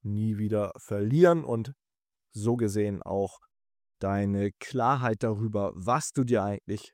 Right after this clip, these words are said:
leisten kannst oder was für dich gesund wäre an Ausgaben, äh, damit klar einschätzen zu können.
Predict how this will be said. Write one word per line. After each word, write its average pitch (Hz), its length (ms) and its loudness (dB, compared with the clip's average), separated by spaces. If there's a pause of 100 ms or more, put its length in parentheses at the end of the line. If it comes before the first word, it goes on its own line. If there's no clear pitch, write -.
leisten 104 640 -2
kannst 151 500 2
oder 104 240 -2
was 98 160 -4
für 95 140 -10
dich 98 300 -6 (560)
gesund 123 460 4
wäre 127 380 4
an 110 320 -2
Ausgaben, 101 800 -2 (840)
äh, 104 300 0
damit 107 320 0
klar 107 280 0
einschätzen 95 460 -6
zu 95 120 -12
können. 76 300 -10